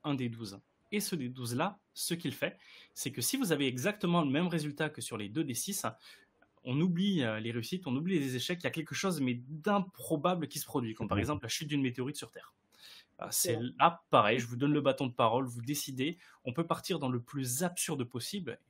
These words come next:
Speaker 1: et j'ai l'impression que ce jeu-là, euh, on peut pas le jouer de manière réellement sérieuse. Euh,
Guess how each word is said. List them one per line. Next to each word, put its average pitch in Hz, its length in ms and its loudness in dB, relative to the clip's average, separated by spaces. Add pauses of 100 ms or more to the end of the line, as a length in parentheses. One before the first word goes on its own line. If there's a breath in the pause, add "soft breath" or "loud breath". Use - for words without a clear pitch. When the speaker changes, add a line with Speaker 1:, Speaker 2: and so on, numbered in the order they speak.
(140)
Speaker 1:
et 139 120 -10
j'ai 131 120 -4
l'impression 123 360 -6
que 120 100 -10
ce 113 160 -8
jeu-là, 113 460 -2
euh, 98 140 -2 (120)
on 113 100 -14
peut 113 120 -10
pas 147 100 -10
le 135 100 -6
jouer 117 200 -4
de 113 60 -4
manière 107 260 -6
réellement 107 260 -4
sérieuse. 123 480 -10 (520 soft breath)
Euh, - 40 -20